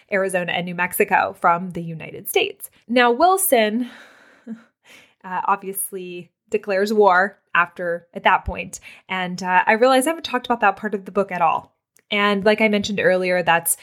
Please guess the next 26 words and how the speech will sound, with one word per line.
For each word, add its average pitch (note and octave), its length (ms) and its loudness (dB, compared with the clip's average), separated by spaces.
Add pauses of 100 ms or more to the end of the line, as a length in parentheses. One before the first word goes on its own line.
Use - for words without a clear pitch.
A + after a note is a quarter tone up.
(240)
one C#4+ 160 4
of D4 100 4
my A#3 180 4
critiques A3 480 -6
of E3+ 120 -14
the F3 80 -16
book. D#3+ 340 -6 (180)
Uh, E3 220 -16
it - 60 -20
seems G#3 120 -8
like G3+ 120 -8
a F#3+ 40 0
lot G#3 360 4
of A3 100 2
energy G3 320 -4
put - 320 -10
toward F3 420 -6
Wilson's F3 440 -4
personal E4 500 -2
life, B3+ 360 4 (380)
uh, - 160 -2
that G#3 160 2
I A3 60 6
didn't A#3 480 2
really, G#3 600 -2 (240)
uh, G1+ 60 -16